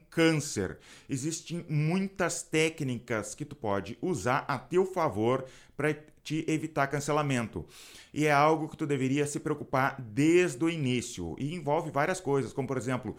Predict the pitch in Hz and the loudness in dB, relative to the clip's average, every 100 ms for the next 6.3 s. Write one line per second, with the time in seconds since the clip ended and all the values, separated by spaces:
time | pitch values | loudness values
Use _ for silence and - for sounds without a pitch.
0 | - - 139 151 135 143 143 139 139 135 | -14 -6 0 2 2 0 2 2 2 2
1 | 127 113 127 104 - - _ - 135 156 | 0 -2 -4 -4 -10 -20 _ -14 0 4
2 | 147 151 143 143 101 123 120 123 156 151 | 4 2 2 2 2 0 0 -4 -4 -2
3 | - 139 147 139 127 139 127 131 104 113 | 2 2 2 -2 -4 -2 -2 -2 0 -2
4 | 113 120 - 156 156 160 - 160 156 143 | -2 -4 -2 -2 -4 -6 -2 0 2 0
5 | - 156 160 147 143 131 135 135 120 113 | 0 -2 0 -2 -2 -2 -2 -2 -2 -2
6 | 107 104 110 | -2 -6 -10